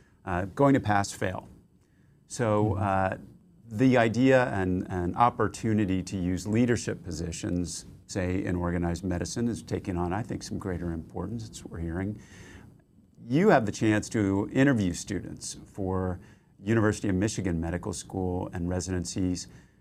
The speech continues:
Speaker 1: How do you take into account past leadership experience when you evaluate someone? Why is that so important?
Speaker 2: Yeah, I mean, that, that experience means a lot to me and, and to the University of Michigan. So,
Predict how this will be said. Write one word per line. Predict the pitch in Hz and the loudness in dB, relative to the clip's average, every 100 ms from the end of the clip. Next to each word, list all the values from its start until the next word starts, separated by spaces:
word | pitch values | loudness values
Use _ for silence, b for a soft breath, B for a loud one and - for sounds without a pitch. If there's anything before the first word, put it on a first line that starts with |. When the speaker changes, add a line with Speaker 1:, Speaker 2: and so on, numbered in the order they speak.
| b | b
Speaker 1:
How | - 269 | -2 2
do | |
you | 160 127 156 | 6 6 4
take | - 87 92 | 2 -2 0
into | 82 82 | 0 -2
account | 82 - 87 82 82 - b b b b b _ | -4 -6 -4 -2 -2 -6 b b b b b _
past | - 123 135 - | 0 2 2 2
leadership | 120 101 92 107 90 | 2 2 0 -4 -4
experience | 90 - 98 92 90 82 80 - | -8 -10 -6 -4 -2 -4 -6 -6
when | 87 | -2
you | 90 98 98 98 101 - - | 0 0 2 0 -4 -12 -10
evaluate | 104 113 165 - - | -6 -4 -4 -8 -10
someone? | - 85 82 87 | -12 -12 -10 -4
Why | 98 | 0
is | 269 | 0
that | 185 | -4
so | - 123 104 | -6 -2 -4
important? | - 98 98 - - _ _ _ _ _ _ _ _ _ - _ _ - | -4 -4 -4 -8 -20 _ _ _ _ _ _ _ _ _ -20 _ _ -4
Speaker 2:
Yeah, | 156 | 0
I | 123 | 2
mean, | 135 143 | 2 4
that, | 165 170 | 2 6
that | 165 | 6
experience | 175 - 160 143 135 | 6 8 6 6 4
means | 139 143 113 - | 6 6 2 0
a | |
lot | 123 117 127 | 2 2 2
to | 117 | 4
me | 117 151 123 | 4 4 4
and, | 127 139 135 | 6 4 4
and | 139 135 | 6 6
to | 131 | 8
the | 117 | 8
University | 120 113 113 120 | 8 8 6 4
of | 107 | 4
Michigan. | 120 - 101 98 | 2 2 0 0
So, | - 110 110 | 2 2 2